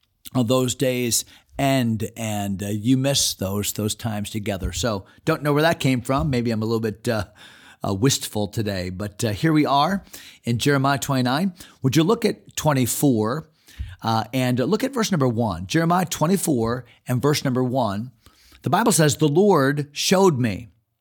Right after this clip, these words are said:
and behold, two baskets of figs were set before the temple of the Lord, after that Nebuchadnezzar, king of Babylon, had carried away captive Je-, Jeconiah,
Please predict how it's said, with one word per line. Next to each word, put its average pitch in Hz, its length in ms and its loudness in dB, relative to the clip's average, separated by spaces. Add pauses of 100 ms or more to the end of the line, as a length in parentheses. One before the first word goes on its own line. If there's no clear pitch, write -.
(840)
and 147 120 4
behold, 113 680 2 (420)
two 233 220 4
baskets 165 640 0
of 117 100 -4
figs 110 760 -4 (360)
were 120 160 0
set - 480 0
before 151 500 0
the 147 120 -4
temple 120 520 -4
of 101 120 -8
the 107 60 -4
Lord, 101 580 -6 (680)
after 214 360 2
that 156 200 0
Nebuchadnezzar, 139 640 0
king 151 300 0
of 104 160 -2
Babylon, 127 520 -2 (280)
had 135 240 2
carried 156 240 2
away 135 180 4
captive 135 640 -2 (200)
Je-, 143 140 0 (100)
Jeconiah, 147 800 2